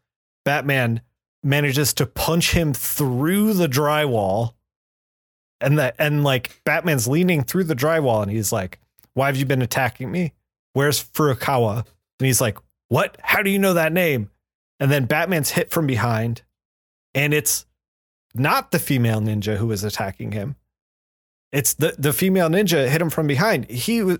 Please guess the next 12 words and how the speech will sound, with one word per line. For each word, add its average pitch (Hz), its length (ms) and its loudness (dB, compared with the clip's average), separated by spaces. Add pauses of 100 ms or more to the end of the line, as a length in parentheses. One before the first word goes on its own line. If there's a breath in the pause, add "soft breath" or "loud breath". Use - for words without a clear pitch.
(160)
she, - 240 -4
she 196 140 2
was 175 120 0
like, 127 200 0
"Kano?" 247 580 0
And, 143 180 0 (480)
and 143 160 -2
she, - 240 -2
and 139 200 0
he's 139 240 0
like, 120 280 0
uh, 120 300 -2